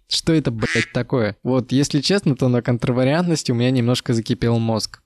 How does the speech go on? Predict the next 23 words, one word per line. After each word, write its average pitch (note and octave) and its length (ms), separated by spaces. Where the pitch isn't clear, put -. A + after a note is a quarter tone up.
И B2 260
это C3 360
вообще A#2 440
самая B2 320
нелогичная A2+ 580
херня, A#2+ 380
которая B2 320
вообще A2+ 300
могла A#2+ 280
быть A2+ 140
создана A#2 360
человеком. A#2 580
Найти B2+ 340
задачу D3+ 440
для B2+ 160
этой B2 140
фигни — B2+ 320
та A#2+ 260
ещё A2 280
проблема. A2+ 500
А, A2+ 420
ну - 840
ладно, G#2+ 400